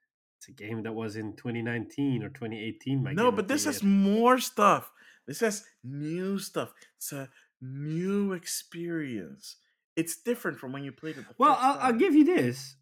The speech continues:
Speaker 1: There are some, uh, Cyberpunk thingies in it that add some cool stuff. It makes it really nice. But I'll tell it in what we're,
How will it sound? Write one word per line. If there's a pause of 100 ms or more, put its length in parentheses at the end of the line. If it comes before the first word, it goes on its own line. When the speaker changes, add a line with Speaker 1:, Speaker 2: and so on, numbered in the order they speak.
(180)
Speaker 1:
There
are
some,
uh,
Cyberpunk
thingies
in
it
that
add
some
cool
stuff.
It
makes
it
really
nice.
But
I'll
tell
it
in
what
we're,